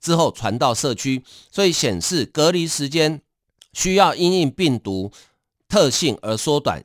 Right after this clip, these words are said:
以减少感染风险以及有效利用隔离的设施。好，这个是，呃，香港的学者金东彦，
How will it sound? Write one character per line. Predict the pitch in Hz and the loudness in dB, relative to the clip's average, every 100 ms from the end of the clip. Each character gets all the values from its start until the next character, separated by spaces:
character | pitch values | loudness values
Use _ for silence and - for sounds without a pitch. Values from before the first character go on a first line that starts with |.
| - | -8
以 | 127 101 | -6 -6
减 | - 131 170 | -2 -2 0
少 | 135 92 | 0 -2
感 | - 120 165 | -2 -2 0
染 | 110 80 | -2 -4
风 | - 147 156 | -4 -4 -2
险 | - 98 76 | -4 -6 -8
以 | 98 | -12
及 | 90 104 113 | -8 -8 -8
有 | 87 73 | -10 -6
效 | 147 113 | -2 -2
利 | 120 127 | -2 -2
用 | 120 95 | -2 -4
隔 | - 92 107 120 | -6 -4 -2 -2
离 | 104 95 | -4 -6
的 | 101 80 | -6 -6
设 | - 135 87 | -2 -2 -2
施。 | - 92 98 | -4 -6 -8
好， | 90 | -10
这 | 78 214 170 | -2 -2 0
个 | 135 | -2
是， | 117 170 147 - _ - - _ _ - | -2 -2 -2 -4 _ -20 -20 _ _ -4
呃， | 127 107 | 0 0
香 | 95 175 180 | 2 2 2
港 | 175 117 87 | -2 -2 -4
的 | 82 104 87 | -6 -6 -6
学 | - 101 | -6 -6
者 | 131 95 71 | -6 -8 -8
金 | - 143 135 135 | -4 -4 -2 -6
东 | 131 139 131 135 | -4 -4 -2 -2
彦， | 147 - | -2 -2